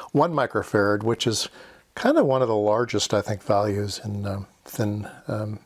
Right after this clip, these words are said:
metal film resistor, uh, capacitors, and some point ones.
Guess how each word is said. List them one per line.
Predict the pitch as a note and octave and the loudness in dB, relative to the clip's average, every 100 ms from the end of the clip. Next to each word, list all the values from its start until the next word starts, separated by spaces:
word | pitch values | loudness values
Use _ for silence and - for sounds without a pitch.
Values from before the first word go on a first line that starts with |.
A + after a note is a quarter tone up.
| _ | _
metal | A#2+ G#2 | 0 0
film | - A#2+ A2+ G#2+ - | 0 -2 -2 -6 -4
resistor, | A#2 A2+ - B2 | -2 -2 -4 -4
uh, | - A#2+ G#2+ | 0 0 -2
capacitors, | - - A2 - A#2 - - _ _ _ _ _ _ - - - - - | -6 -2 -2 0 -4 -4 -18 _ _ _ _ _ _ -10 -10 -20 -14 -2
and | B2 | 0
some | - G#2+ | 0 0
point | B2+ A2+ | 0 2
ones. | G#2+ G#2 - | 0 0 -4